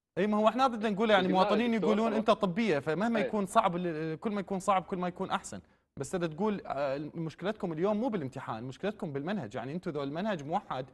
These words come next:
Speaker 2: مشكلتنا
Speaker 1: ما عندكم
Speaker 2: بالمنهج.
Speaker 1: بال-، ما عندكم مشكله تفوتون
Speaker 2: يعني،
Speaker 1: وتمتحنوا
Speaker 2: يعني انا
Speaker 1: المية.
Speaker 2: امتحن بمنهج مبهم.
Speaker 1: اي، اي، ما، ما تعرفه،
Speaker 2: امتحن
Speaker 1: ما دارسه.
Speaker 2: بمنهج مبهم. اي، يعني انا لو ينطوني منهج،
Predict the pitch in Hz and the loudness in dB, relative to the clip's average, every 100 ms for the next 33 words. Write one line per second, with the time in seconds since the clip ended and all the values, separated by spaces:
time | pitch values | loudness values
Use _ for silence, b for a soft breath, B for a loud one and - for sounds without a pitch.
0 | _ - 247 - 220 269 202 214 165 143 | _ -10 -10 0 2 4 2 0 2 2
1 | 131 127 117 160 220 180 147 135 131 135 | 0 -4 -4 -2 0 -2 -4 -6 -4 -4
2 | 117 139 127 131 180 170 139 151 143 139 | -4 -6 -2 0 0 -2 -4 -4 -2 0
3 | 123 220 220 208 220 220 202 185 240 240 | 0 0 0 -2 -4 -2 -4 -4 -2 -2
4 | 180 165 208 233 196 120 - _ 180 220 | -4 -6 -4 -2 -4 -6 -10 _ 2 4
5 | 208 190 202 214 214 - - 139 170 165 | 4 2 2 2 2 2 2 2 2 4
6 | 117 196 147 160 190 123 - _ _ _ | 2 0 -4 -4 -8 -10 -20 _ _ _
7 | _ 165 165 _ _ _ _ 143 139 196 | _ -4 -4 _ _ _ _ -4 -2 -2
8 | 220 196 185 165 233 220 175 175 143 180 | -2 -2 -2 -2 -2 -2 -4 -2 -2 -2